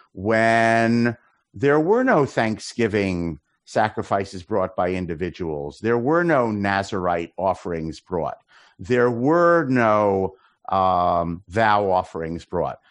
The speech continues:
Maybe there wouldn't be any additional body parts that would be burnt on the altar during the course of the night. Theoretically, there could have been a slow day at the Beit HaMikdash when there was only the morning sacrifice and the afternoon sacrifice, right?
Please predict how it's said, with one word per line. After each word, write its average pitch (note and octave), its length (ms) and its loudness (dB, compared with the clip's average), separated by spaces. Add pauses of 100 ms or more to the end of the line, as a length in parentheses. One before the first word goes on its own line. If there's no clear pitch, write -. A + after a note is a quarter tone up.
(120)
Maybe C3+ 280 2
there F3+ 140 2
wouldn't A#3 380 0
be D3 140 0
any A2+ 200 0
additional F#2+ 480 -2
body E2+ 320 -2
parts E2+ 380 -4
that D#2+ 140 -2
would F2+ 140 -8
be F#2 120 -6
burnt F2 400 -4 (260)
on G#2 180 -2
the G2+ 140 -2
altar F2+ 320 -2
during E2+ 240 -6
the F2+ 60 -6
course E2 280 -8
of F#2 80 -4
the F2 60 -8
night. G#2 260 -2 (240)
Theoretically, C#3 520 0
there A2 140 0
could D3 180 -2
have C3 80 -2
been B2 140 0
a G2+ 60 -2
slow C3+ 380 0
day C3 300 2
at A#2+ 80 -2
the A#2+ 80 -4
Beit A#2 180 0
HaMikdash G#2+ 600 0 (300)
when G#2 140 -4
there G#2 100 0
was G#2 140 -2
only C3 360 0
the G#2+ 140 -2
morning A#2+ 320 0
sacrifice G#2+ 640 -2
and G2 140 -6
the G2 80 0
afternoon F2+ 460 -4
sacrifice, - 760 -12 (640)
right? C#3+ 220 -2